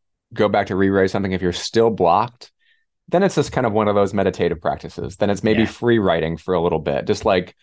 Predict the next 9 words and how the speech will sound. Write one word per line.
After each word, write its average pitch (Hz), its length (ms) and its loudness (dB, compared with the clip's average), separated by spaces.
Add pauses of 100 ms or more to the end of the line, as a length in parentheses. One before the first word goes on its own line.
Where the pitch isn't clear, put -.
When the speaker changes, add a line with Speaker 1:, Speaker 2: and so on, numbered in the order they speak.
(140)
Speaker 2:
Yeah. 95 300 -2 (180)
Speaker 1:
do, 117 400 0 (140)
you 110 60 -6
know, 107 120 2
word 113 240 2
association, 73 1080 -4
or 87 120 0
just 104 300 -4
write, 104 360 0